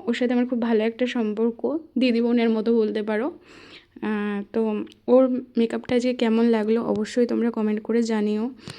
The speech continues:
লুকটা তোমাদের থেকে কেমন লাগছে আর বেস মেকআপটা কেমন হয়েছে। Facebook-এ অনেক ভাইরাল একটা মানুষ, তো জানিও কেমন লাগলো তোমাদের থেকে মেকআপটা। তো আজকের মতো এতটুকুই।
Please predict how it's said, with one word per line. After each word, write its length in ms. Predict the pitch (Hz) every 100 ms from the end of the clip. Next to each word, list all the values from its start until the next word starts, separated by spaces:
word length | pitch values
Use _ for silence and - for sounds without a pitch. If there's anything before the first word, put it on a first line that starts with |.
| - -
লুকটা 280 | 247 226 233
তোমাদের 240 | 233 233
থেকে 180 | 233 240
কেমন 240 | 226 226 233
লাগছে 500 | 220 202 196 220 -
আর 100 | 226
বেস 320 | 214 208 202
মেকআপটা 300 | 214 214 214
কেমন 300 | 220 214 220 240
হয়েছে। 460 | 226 208 - 233 247 - - - - - _ _ - -
Facebook-এ 680 | 262 226 233 233 254 247 240 - _ -
অনেক 280 | 254 254 240
ভাইরাল 380 | 240 208 220
একটা 220 | 226 - 247
মানুষ, 400 | 214 220 254 -
তো 280 | 226 214 - - - -
জানিও 300 | 254 247 254
কেমন 240 | 247 226 226
লাগলো 340 | 208 202 220
তোমাদের 260 | 226 208 214
থেকে 200 | 214 220
মেকআপটা। 500 | 202 196 196 - 349 349 - - - - - _
তো 140 | 247 247
আজকের 280 | 254 240 277
মতো 220 | 277 269
এতটুকুই। 500 | 269 269 262 302 381